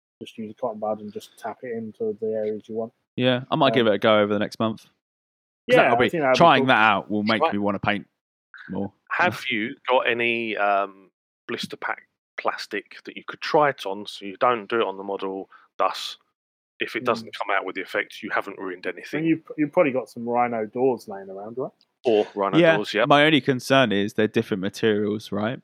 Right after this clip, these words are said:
Speaker 2: Because Rhino's obviously the plastic and, and the vehicle ones
Speaker 1: It'll
Speaker 2: are, are resin, three D
Speaker 1: Yeah.
Speaker 2: printed.
Speaker 3: Putting,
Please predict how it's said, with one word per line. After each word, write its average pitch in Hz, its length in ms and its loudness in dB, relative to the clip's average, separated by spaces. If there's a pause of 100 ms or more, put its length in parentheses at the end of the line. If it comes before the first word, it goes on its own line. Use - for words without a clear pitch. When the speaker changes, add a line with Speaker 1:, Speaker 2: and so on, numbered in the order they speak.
Speaker 2:
Because 98 380 0
Rhino's 104 560 0
obviously 110 580 -4
the - 80 -10
plastic - 580 -8
and, 107 240 -4
and 110 360 -4
the 110 400 -2
vehicle 104 480 0
ones 104 160 0
Speaker 1:
It'll 139 220 4
Speaker 2:
are, 107 380 -2
are 104 260 -4
resin, 104 720 0
three 104 220 2
D 101 120 2
Speaker 1:
Yeah. 127 80 4
Speaker 2:
printed. - 200 4
Speaker 3:
Putting, 127 360 0